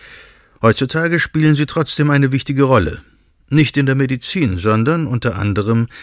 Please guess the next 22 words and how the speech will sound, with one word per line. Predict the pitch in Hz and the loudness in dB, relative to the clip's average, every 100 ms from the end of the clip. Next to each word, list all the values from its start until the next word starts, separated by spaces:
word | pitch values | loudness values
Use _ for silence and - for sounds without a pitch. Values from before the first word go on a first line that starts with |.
| - - | -20 -12
in | - 101 | -2 2
der | 92 85 | 2 2
Wein-, | 98 151 170 160 | 0 0 -4 -4
der | 110 98 | -2 -2
Käse- | - - 131 131 123 139 135 - | -2 -2 0 0 0 0 -2 -4
und | - 120 - - _ | -2 -2 -2 -12 _
der | 131 120 | -2 -2
Bierherstellung. | - 143 95 82 73 - 78 - - - _ _ _ _ _ _ _ _ _ _ _ _ - | 2 2 4 2 -4 -6 -10 -10 -12 -16 _ _ _ _ _ _ _ _ _ _ _ _ -16
Das | - - | -12 -8
gehört | 101 101 101 | -2 -2 -2
jetzt | - - | -8 -6
zwar | 98 95 | -4 -2
nicht | 101 - | -2 -4
ganz | - 95 - | -2 -2 -2
in | 95 | -4
unsere | 92 90 101 | -4 -4 -6
Geschichte, | 80 - 160 151 156 - | -6 -6 -6 -4 -4 -2
aber | 120 131 | -2 0
es | - - | -2 -4
sei | 135 139 | 0 0
noch | 131 | 0
einmal | - 120 113 117 | 0 0 2 0